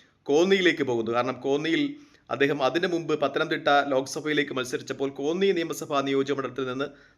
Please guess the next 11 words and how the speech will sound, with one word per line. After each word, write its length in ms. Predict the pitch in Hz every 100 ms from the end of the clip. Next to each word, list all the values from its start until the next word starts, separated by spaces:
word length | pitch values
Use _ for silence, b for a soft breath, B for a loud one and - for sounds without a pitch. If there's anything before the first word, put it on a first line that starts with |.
| -
നല്ല 260 | 156 208
വോട്ട് 640 | 233 165 156 - 151 151 -
സുരേന്ദ്രൻ 460 | 135 147 143 151
നേടുവാൻ 420 | 135 135 139 135 135
കഴിഞ്ഞു. 240 | 131 135
അതുകൊണ്ട് 300 | 127 139 139
സുരേന്ദ്രൻ 420 | 135 139 143 147
വിചാരിച്ചു 400 | 139 143 143 143
കോന്നിയിൽ 420 | 170 143 165 196 175
മത്സരിച്ചാൽ 560 | 143 147 139 143 139
വിജയിക്കുമെന്ന്. 580 | 131 131 135 135 127